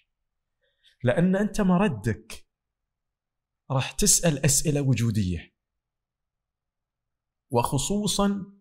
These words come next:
عندما تواجه بالابتلاءات والصعاب والعقبات. لأن الابتلاء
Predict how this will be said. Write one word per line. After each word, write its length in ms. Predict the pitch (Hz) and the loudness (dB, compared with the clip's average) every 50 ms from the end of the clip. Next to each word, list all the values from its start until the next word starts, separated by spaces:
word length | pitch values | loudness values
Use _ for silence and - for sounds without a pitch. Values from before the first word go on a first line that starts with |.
| _ - | _ -6
عندما 440 | 147 135 127 127 165 175 160 156 165 | -4 -2 2 4 4 4 4 4 2
تواجه 540 | 160 - 135 131 151 160 165 156 135 147 151 | 0 0 0 0 2 2 2 2 2 0 0
بالابتلاءات 1080 | 127 120 117 113 113 123 120 - - - 110 110 110 - 139 156 165 170 160 - - - - _ _ _ _ _ _ _ _ | 0 0 -2 -2 -2 -4 -8 -6 -2 0 2 2 2 4 4 4 4 2 0 -2 -8 -14 -16 _ _ _ _ _ _ _ _
والصعاب 880 | - 107 - - - 120 117 - 131 151 156 156 151 135 - - - _ _ _ _ _ - | -6 -4 -4 -2 0 0 2 2 4 4 4 2 0 -2 -6 -14 -20 _ _ _ _ _ 0
والعقبات. 760 | 117 123 123 95 107 104 - - 82 82 - - - - - - - _ _ _ _ _ _ _ _ _ _ _ _ _ _ _ _ _ _ _ _ _ _ _ _ _ _ _ _ _ _ _ _ _ _ _ _ _ _ _ _ _ _ _ _ _ _ _ _ _ _ _ _ _ _ _ - - | 2 4 6 6 4 4 2 0 -2 -2 -4 -8 -10 -12 -12 -12 -12 _ _ _ _ _ _ _ _ _ _ _ _ _ _ _ _ _ _ _ _ _ _ _ _ _ _ _ _ _ _ _ _ _ _ _ _ _ _ _ _ _ _ _ _ _ _ _ _ _ _ _ _ _ _ _ -10 -6
لأن 280 | 107 104 90 117 120 117 | -6 -2 -2 0 0 0
الابتلاء 760 | 107 98 101 - - - 107 135 165 147 - - - - _ | -2 -2 -4 -8 -6 -2 0 0 0 0 -2 -6 -12 -20 _